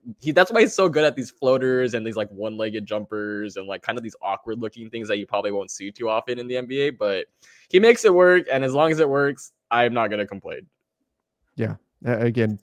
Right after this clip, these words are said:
Speaker 2: uh, it's, I think D'Lo's just fine with, with what he's doing out there. It's not always the prettiest thing, but he has to.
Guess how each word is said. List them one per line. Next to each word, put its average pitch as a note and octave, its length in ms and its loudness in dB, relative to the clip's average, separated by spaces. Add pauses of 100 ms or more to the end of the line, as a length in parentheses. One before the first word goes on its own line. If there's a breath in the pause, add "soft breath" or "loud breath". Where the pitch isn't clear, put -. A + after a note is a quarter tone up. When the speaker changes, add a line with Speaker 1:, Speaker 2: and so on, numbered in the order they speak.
(160)
Speaker 2:
uh, A#2+ 220 4
it's, B2 240 -6 (440 soft breath)
I D3+ 140 6
think C#3+ 220 2
D'Lo's C#3+ 340 4
just C3 220 -2
fine A#2+ 420 0 (120)
with, A#2+ 160 2
with A#2+ 200 -2
what A#2+ 140 2
he's A2 100 -2
doing A#2 160 2
out A2+ 100 0
there. A#2+ 120 0
It's - 160 -4
not A3 160 0
always G#2+ 220 -2
the - 60 -8
prettiest A2+ 400 0
thing, F#3 180 -2
but D#3+ 100 -6
he D#3+ 80 -2
has G#3 200 -2
to. - 160 -12